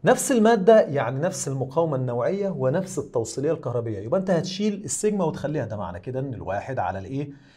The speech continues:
بتاعة الزد أكبر من واحد على إيه بتاعة الواي أكبر من واحد على إيه بتاعة الإكس.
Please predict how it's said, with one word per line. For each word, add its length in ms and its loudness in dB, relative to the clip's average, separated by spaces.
بتاعة 400 -4
الزد 420 -4
أكبر 480 2
من 140 -6
واحد 440 -2
على 220 0
إيه 300 -4
بتاعة 440 -6
الواي 400 2
أكبر 400 2
من 340 -6
واحد 440 0
على 220 -2
إيه 260 -4
بتاعة 380 0
الإكس. 480 -10